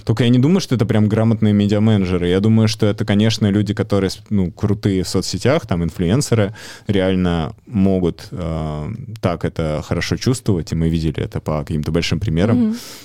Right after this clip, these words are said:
Speaker 1: Но, м, все-таки и-, я как бы ст-, строю некоторый другой образ свой. Вот. И я его строю не искусственно, а это тот, э, образ, который,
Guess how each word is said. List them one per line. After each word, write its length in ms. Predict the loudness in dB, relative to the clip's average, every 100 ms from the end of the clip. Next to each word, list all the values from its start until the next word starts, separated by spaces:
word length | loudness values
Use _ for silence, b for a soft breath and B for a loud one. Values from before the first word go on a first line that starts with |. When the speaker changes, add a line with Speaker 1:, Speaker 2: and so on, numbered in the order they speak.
| B 0
Speaker 1:
Но, 800 | 2 2 2 2 2 0 -2 -8
м, 460 | -20 -14 -12 -10 -6
все-таки 360 | -2 -2 0
и-, 300 | -2 0 -4 -4
я 280 | -2 0 0
как 160 | -2
бы 100 | -2
ст-, 260 | -4 -6 -6
строю 540 | -6 -2 2 4 2 2
некоторый 460 | 0 -2 0 0
другой 380 | 0 0 0 0
образ 480 | -2 -2 -2 -4 -10
свой. 440 | -8 -2 -2 -2 -6 -6
Вот. 400 | -2 0 -2 -4 -6
И 480 | -2 0 2 0 0
я 140 | 0
его 180 | 0 0
строю 480 | -2 -2 0 2 0
не 380 | 0 0 0 -4 -8 _ _ _
искусственно, 720 | -8 -2 -2 0 0 0 -4 -4
а 200 | -2 -2
это 140 | -2 -4
тот, 380 | 0 0 0 -4 _ -20 -20 B B B B B B B
э, 240 | -4 -2 0
образ, 340 | 0 0 0
который, 600 | -2 0 0 2 2 0